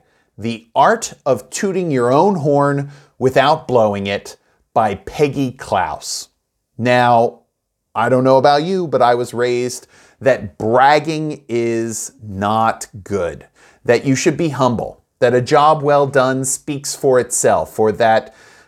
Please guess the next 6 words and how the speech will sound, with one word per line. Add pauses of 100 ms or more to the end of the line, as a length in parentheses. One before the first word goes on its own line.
um,
humility (100)
will
get
you
noticed.